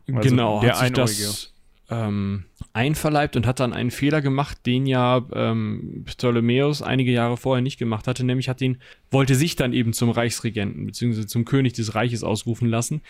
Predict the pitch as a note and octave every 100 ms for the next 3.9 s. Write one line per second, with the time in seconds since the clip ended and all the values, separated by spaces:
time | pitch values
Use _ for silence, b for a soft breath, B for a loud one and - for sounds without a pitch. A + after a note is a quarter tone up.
0 | B B B - G#2+ B2 C3 - - _
1 | B2+ B2+ C3+ C3+ D3+ C3+ C3+ C#3 A#2+ C#3+
2 | C#3 C3 A2+ C3+ D#3 C3+ B2 A#2+ A#2 -
3 | - - D#3+ F#3+ B2 A2 G2+ F2+ D#2+